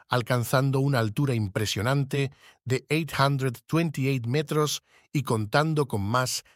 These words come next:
de one hundred and sixty pisos. Su diseño vanguardista y su presencia imponente en el horizonte de Dubái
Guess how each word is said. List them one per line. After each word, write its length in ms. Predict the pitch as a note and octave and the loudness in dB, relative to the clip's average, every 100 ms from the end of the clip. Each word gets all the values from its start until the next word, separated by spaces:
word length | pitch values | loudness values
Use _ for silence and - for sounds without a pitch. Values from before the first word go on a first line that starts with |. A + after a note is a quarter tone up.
| _ | _
de 160 | A#2 A2+ - | -6 -2 0
one 240 | F3 D3 | 2 2
hundred 400 | C#3+ D#3 C#3+ A#2 | 2 0 0 0
and 160 | F#2 E2 | 0 -2
sixty 440 | - C#3 - C3+ | -2 -2 -2 -4
pisos. 720 | A2 C#3 - D#2+ C2+ - - - _ _ _ _ _ - | -2 -2 -2 -4 -8 -10 -12 -18 _ _ _ _ _ -4
Su 180 | - | 0
diseño 360 | B2+ A2+ C#3+ C#3 | 2 2 2 4
vanguardista 720 | B2 B2 A#2 A#2+ D#3 - C#3 | 2 4 2 0 -2 -2 -2
y 60 | A#2+ | 0
su 160 | C#3+ | 0
presencia 540 | B2 A2+ D#3+ D#3 D#3 C3+ | 0 0 0 0 0 0
imponente 680 | B2 G#2+ A2 D#3+ D#3 D3 | 0 0 0 0 0 -2
en 80 | C3 | 0
el 100 | B2 | 0
horizonte 540 | A#2 G#2 C#3+ D3 C#3 A2+ | 0 0 0 0 0 0
de 100 | G2+ | 0
Dubái 440 | G2 B2+ D3 | 2 2 2